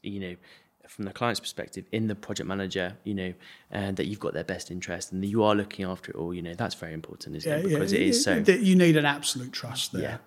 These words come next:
Speaker 1: Yeah.
Speaker 2: Um, you know, where I, I'm, I'm controlling the client's purse string,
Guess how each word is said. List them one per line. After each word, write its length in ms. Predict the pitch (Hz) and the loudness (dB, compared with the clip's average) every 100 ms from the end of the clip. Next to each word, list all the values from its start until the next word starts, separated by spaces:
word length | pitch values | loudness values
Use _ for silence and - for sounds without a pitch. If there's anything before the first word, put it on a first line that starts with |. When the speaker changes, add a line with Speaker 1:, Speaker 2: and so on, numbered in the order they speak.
| - | -12
Speaker 1:
Yeah. 60 | |
Speaker 2:
Um, 460 | 135 123 123 123 170 | -10 -8 -8 -6 -6
you 120 | 185 | -4
know, 80 | 120 | -4
where 280 | 127 131 123 - - - - - | -2 -2 -4 -10 -18 -18 -18 -6
I, 160 | 139 175 - | -2 -2 0
I'm, 240 | 135 135 131 | 0 0 0
I'm 180 | 139 135 | -2 -2
controlling 680 | - 131 - 139 127 120 123 | -2 0 4 4 4 -2 -4
the 60 | |
client's 360 | 131 135 131 - | -4 -4 -4 -4
purse 260 | 151 147 | -2 0
string, 360 | - - 117 123 | 0 -2 -6 -10